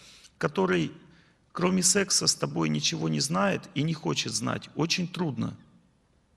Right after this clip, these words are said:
Терпеть человека, который с тобой строит отношения на основании твоей возможности достигать его поставленной цели, тоже нелегко. Конечно, легче ч-, терпеть человека, который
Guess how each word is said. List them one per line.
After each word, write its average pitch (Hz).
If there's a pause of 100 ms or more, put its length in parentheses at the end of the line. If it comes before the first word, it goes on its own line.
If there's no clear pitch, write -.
(1080)
Терпеть 170
человека, 208
который 196
с -
тобой 185
строит 202
отношения 190 (520)
на 147
основании 185
твоей 180
возможности 170
достигать 87 (240)
его 170
поставленной 165
цели, 170 (220)
тоже 175
нелегко. 117 (480)
Конечно, 214
легче 202
ч-, -
терпеть -
человека, 185
который 151